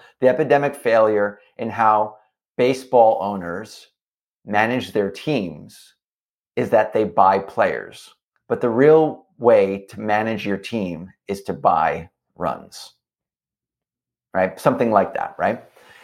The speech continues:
And so, so that all winds up being a good way to, to break your idea down to two sentences. And then you could, there are lots of ways to write a silver bullet, but the most obvious way from that exercise is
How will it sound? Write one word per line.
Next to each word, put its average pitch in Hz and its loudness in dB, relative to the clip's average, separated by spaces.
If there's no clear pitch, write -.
And 143 4
so, 143 4
so 156 0
that 160 4
all 165 6
winds 151 4
up - -4
being 113 -4
a 107 0
good 139 2
way 117 4
to, 117 -4
to - -10
break 117 0
your 110 0
idea 107 2
down 104 -2
to 98 -8
two 180 -2
sentences. 82 -8
And 110 -4
then 135 2
you 147 0
could, 131 -2
there 139 4
are 143 6
lots 156 4
of 131 -6
ways 127 2
to 113 -4
write 113 4
a 101 -4
silver 104 -2
bullet, 107 2
but 104 -4
the 104 -2
most 120 0
obvious 110 0
way 104 2
from 104 -2
that 101 2
exercise 92 -4
is 85 -12